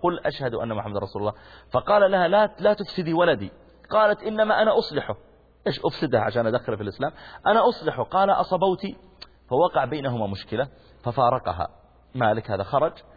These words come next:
متوجها إلى الشام، فقتل في أثناء الطريق. النبي عليه الصلاة والسلام وصل إلى المدينة، استقر بها، بدأت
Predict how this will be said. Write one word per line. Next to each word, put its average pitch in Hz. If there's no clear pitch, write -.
متوجها 131
إلى 120
الشام، 170
فقتل 143
في -
أثناء -
الطريق. -
النبي 208
عليه 185
الصلاة 175
والسلام 165
وصل 170
إلى 127
المدينة، 95
استقر 127
بها، 98
بدأت 202